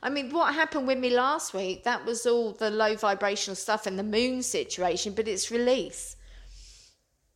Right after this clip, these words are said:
You know, that's another, that's another story, if you like, because that's the natural release that's coming, you know? So if I can come from the right place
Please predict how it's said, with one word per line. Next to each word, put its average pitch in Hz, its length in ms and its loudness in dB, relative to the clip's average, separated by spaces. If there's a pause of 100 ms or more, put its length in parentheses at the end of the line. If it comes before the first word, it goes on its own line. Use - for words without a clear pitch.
(180)
You 233 120 6
know, 202 160 6
that's 247 260 6
another, 233 600 4 (380)
that's 285 260 4
another 262 340 6
story, 262 600 2
if - 180 -8
you 190 80 0
like, 185 400 -2
because 214 320 -4
that's 254 240 -2
the 226 100 0
natural 220 560 0
release 190 580 0
that's - 380 -4
coming, 185 600 -2 (400)
you 196 120 2
know? 233 280 2 (920)
So 277 160 -4
if 277 140 -2
I 370 180 2
can 262 360 -4
come 254 360 0
from 220 280 -2
the 202 80 -4
right 214 360 2
place 208 760 0